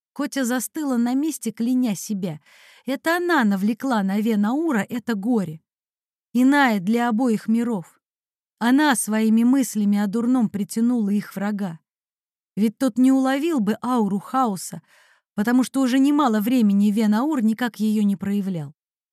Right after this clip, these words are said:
В мирное время не требовалось дополнительной силы. Но нет, генерал Моль как-то выследил их и преграждал путь изогнутым клинком. За спиной его распустился плащ из крыльев,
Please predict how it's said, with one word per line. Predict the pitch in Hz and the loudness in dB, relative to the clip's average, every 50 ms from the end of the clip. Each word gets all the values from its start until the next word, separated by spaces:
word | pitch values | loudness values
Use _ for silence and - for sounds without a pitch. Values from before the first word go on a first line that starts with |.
| _ _ _ _ _ | _ _ _ _ _
В | 190 | 2
мирное | 208 233 247 240 233 226 240 233 233 | 4 4 6 4 4 2 2 2 2
время | 240 247 247 233 240 | 2 2 2 4 4
не | 240 254 262 | 4 2 0
требовалось | - 285 285 240 175 180 170 170 170 170 170 151 | 0 -2 -2 -2 -2 -2 -4 -4 -4 -4 -4 -4
дополнительной | 165 175 - 208 214 214 220 208 - - 175 170 175 190 196 | -6 -6 -4 -2 0 2 2 0 0 -2 -4 -4 -2 -2 -4
силы. | - - - 202 160 143 139 143 - _ _ _ _ _ _ _ _ _ _ _ _ - | -6 -6 -8 -8 -8 -8 -10 -12 -16 _ _ _ _ _ _ _ _ _ _ _ _ -4
Но | 196 220 269 | -2 0 2
нет, | 294 302 302 302 330 - - - _ _ _ _ _ _ _ _ _ _ | 2 2 2 2 0 -2 -4 -12 _ _ _ _ _ _ _ _ _ _
генерал | 185 214 247 254 262 262 269 285 277 | 0 4 4 4 4 4 4 4 4
Моль | 254 254 277 262 233 - | 4 6 4 4 2 0
как-то | - 240 233 - - 226 220 | -2 -4 -6 -4 -4 -2 -2
выследил | 208 233 320 359 - - 285 269 226 175 208 208 196 180 | -2 0 -2 -2 -4 -2 -2 -2 0 0 -2 -2 -2 -2
их | 175 156 - - _ _ _ _ _ _ _ _ _ | -4 -8 -10 -12 _ _ _ _ _ _ _ _ _
и | - 226 | -4 -2
преграждал | 214 302 311 226 277 302 294 247 214 220 277 311 302 | 0 0 0 0 0 0 0 0 0 0 0 0 -2
путь | 208 - 277 311 302 - | -4 -4 -4 -4 -2 -2
изогнутым | 294 254 202 247 269 247 254 269 254 - 262 247 247 | -2 -2 0 0 0 2 0 0 0 0 -2 -2 0
клинком. | - 247 247 233 208 - 214 202 180 156 139 - _ _ _ _ _ _ _ _ _ _ _ _ _ _ | 0 0 0 -2 -2 -2 -4 -4 -4 -6 -8 -12 _ _ _ _ _ _ _ _ _ _ _ _ _ _
За | 196 190 226 233 | -4 -2 -2 -4
спиной | - - 254 269 262 277 262 240 | -2 -2 0 2 2 4 2 2
его | 214 226 214 220 | 2 0 0 0
распустился | 214 220 208 - - 240 214 - - 254 247 226 - - 226 208 | 0 -2 -4 -4 -6 -6 -6 -6 -6 -4 -4 -4 -4 -4 -6 -6
плащ | - 220 233 247 233 214 165 - - - | -6 -4 -4 -2 -2 -2 -4 -6 -10 -10
из | - 180 - - | -10 -10 -10 -10
крыльев, | - - 202 226 240 220 196 180 170 170 - - | -8 -6 -4 -2 0 0 0 -2 -4 -8 -10 -14